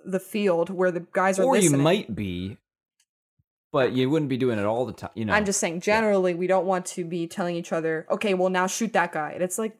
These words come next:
Speaker 1: I'll, I'll make the decision, right? I mean, obviously, there's strategizing, and we do that, but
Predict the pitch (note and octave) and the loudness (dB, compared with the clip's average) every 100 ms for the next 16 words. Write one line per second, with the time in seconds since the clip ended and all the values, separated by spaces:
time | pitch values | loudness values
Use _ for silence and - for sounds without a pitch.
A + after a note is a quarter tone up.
0 | - G#3 G#3+ A3 - G3+ A3+ B3+ G#3 - | -12 -8 -6 -6 -4 -2 0 0 -2 -10
1 | _ G3+ G3 G3+ D#3+ E3 - E3 - - | _ -2 -2 -2 -6 -6 -4 -4 -6 -14
2 | G3 D#3+ D#3 - A3 B3 B3+ C#4+ D4 C4 | -8 -4 -4 -2 -2 2 2 2 0 0
3 | G#3 G#3 - F3+ E3 E3+ F#3 F3+ F#3+ F3 | 0 -2 0 0 2 0 0 0 -2 -2
4 | E3+ E3 E3 E3 - - - - E3+ D3+ | -4 -6 -4 -4 -4 -6 -8 -2 0 0
5 | - | -4